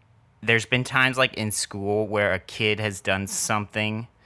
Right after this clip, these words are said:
either to me or to someone close to me, and, like, I, I, ah,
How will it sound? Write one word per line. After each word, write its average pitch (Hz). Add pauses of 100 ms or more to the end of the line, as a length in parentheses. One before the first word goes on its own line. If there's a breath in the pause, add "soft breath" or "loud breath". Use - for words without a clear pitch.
(480 soft breath)
either 104
to -
me 113
or 104
to 95
someone 107
close 107
to 127
me, 131 (100)
and, 98
like, 95 (1040)
I, 110 (220)
I, 107
ah, 104